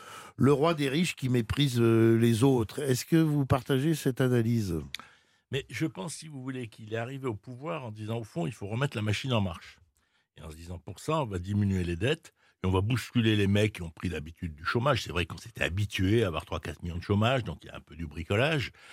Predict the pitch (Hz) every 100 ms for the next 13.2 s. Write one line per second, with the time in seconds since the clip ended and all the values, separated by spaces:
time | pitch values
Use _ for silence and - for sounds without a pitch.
0 | - - - 123 131 131 131 113 107 -
1 | 87 - - 101 - 101 113 160 131 90
2 | - 78 76 71 - _ - - - 147
3 | - 139 120 110 104 110 151 175 147 -
4 | 113 123 98 98 107 110 170 143 78 -
5 | - 76 - - _ _ _ _ - 104
6 | 160 139 - 117 110 107 95 - 147 120
7 | 92 95 117 - 95 113 - 90 101 -
8 | 90 - 101 73 - 76 - 78 - 73
9 | 78 80 76 - - _ _ _ - -
10 | - 98 - 85 104 92 92 - 98 -
11 | 104 110 123 120 101 98 101 90 87 92
12 | 95 104 101 107 101 113 120 123 - 95
13 | 95